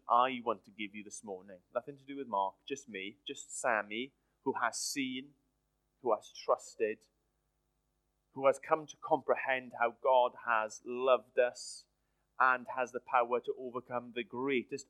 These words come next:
obstacles in our lives. I want to invite you to come to Galilee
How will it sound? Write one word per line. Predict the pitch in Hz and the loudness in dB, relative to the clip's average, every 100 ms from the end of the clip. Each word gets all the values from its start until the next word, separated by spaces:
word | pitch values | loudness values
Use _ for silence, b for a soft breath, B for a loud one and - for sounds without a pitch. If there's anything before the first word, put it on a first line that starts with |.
| 120 | -2
obstacles | 113 - 113 - 107 104 | -2 -6 -20 -10 -10 -6
in | 107 | -6
our | 101 | -4
lives. | 98 90 87 104 - - _ _ _ _ _ _ _ _ _ _ _ _ | -4 -4 -6 -12 -20 -20 _ _ _ _ _ _ _ _ _ _ _ _
I | |
want | 143 175 | 4 6
to | 165 | 2
invite | 139 143 156 151 | 4 6 6 2
you | 147 139 139 120 | -6 -2 0 -2
to | - _ - - | -8 _ -8 0
come | 143 151 160 156 _ _ _ _ | 0 -2 -14 -18 _ _ _ _
to | 123 | 2
Galilee | 135 123 120 113 104 101 101 | 4 4 2 -6 -8 -10 -12